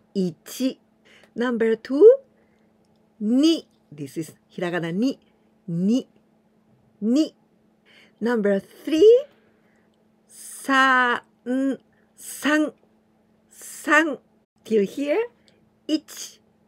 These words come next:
니, 상. 이치, 니,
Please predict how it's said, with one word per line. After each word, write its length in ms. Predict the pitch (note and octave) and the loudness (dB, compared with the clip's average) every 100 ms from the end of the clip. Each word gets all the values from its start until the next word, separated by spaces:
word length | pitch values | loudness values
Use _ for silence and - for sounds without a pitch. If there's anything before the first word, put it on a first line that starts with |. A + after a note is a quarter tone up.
| - | -6
니, 520 | A#3+ D#4 C#4 G3 E3 - _ _ _ | -2 0 0 -2 -6 -14 _ _ _
상. 800 | - - - C#4 G#3+ D#3 D3 - _ _ _ _ _ _ _ | -20 -6 0 0 0 -6 -12 -20 _ _ _ _ _ _ _
이치, 520 | - G#4+ - - - - _ _ _ | -2 -2 -4 -16 -16 -20 _ _ _
니, 580 | G3+ C4+ C#4 G#3+ E3+ D3 | -2 0 0 0 -4 -10